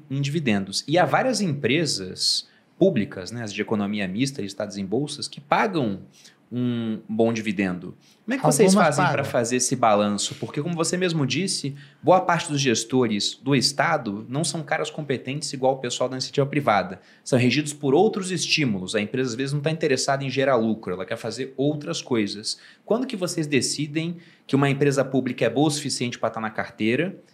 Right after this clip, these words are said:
Speaker 1: E quando que vocês falam, "Poxa, isso aqui, tipo Petrobras, pagou um camão de dividendos, mas não tava na carteira de vocês"? Quando que vocês olham e falam, "Isso aqui, por mais que pague bem, eu não vou colocar"?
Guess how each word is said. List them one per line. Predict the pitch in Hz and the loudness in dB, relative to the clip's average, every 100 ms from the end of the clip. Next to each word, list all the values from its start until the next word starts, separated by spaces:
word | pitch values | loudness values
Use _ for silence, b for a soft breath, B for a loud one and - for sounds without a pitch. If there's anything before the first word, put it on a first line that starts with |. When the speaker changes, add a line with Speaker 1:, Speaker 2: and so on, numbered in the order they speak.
| _ | _
Speaker 1:
E | 127 | -2
quando | 135 151 151 | 2 2 0
que | 143 | -4
vocês | 139 135 135 | -2 -2 0
falam, | 113 107 | 0 0
"Poxa, | 123 135 - | 0 -2 -2
isso | 127 131 | -2 0
aqui, | 113 - 143 147 - | 0 -2 -2 -4 -8
tipo | 123 - | -10 0
Petrobras, | 151 151 135 113 92 95 - - b b b - | 0 2 4 4 2 -2 -8 -10 b b b -2
pagou | 98 123 | 2 2
um | 139 | 2
camão | 147 131 156 | 2 2 2
de | 196 | 0
dividendos, | 185 190 160 123 101 95 107 - - _ _ | 0 0 2 2 2 -2 -6 -8 -8 _ _
mas | 113 113 131 | 0 0 -2
não | 156 | -2
tava | 151 147 | 0 0
na | 156 | -2
carteira | 151 143 165 151 | -4 -4 -2 -4
de | |
vocês"? | 156 160 - 110 | -4 -4 -2 -2
Quando | - 180 | 0 -2
que | 170 | -2
vocês | 170 170 131 | 0 2 4
olham | 131 131 | 4 2
e | |
falam, | - 107 | -2 -4
"Isso | 110 135 | -2 -2
aqui, | 110 165 | -2 -4
por | 156 151 | -6 -2
mais | 139 165 - | 0 0 0
que | - | -6
pague | 180 180 165 143 | -4 -2 0 0
bem, | 139 143 156 - | 0 -2 -6 -10
eu | 135 | -8
não | 135 | -6
vou | 127 | -6
colocar"? | 127 120 101 101 | -4 -4 -4 -8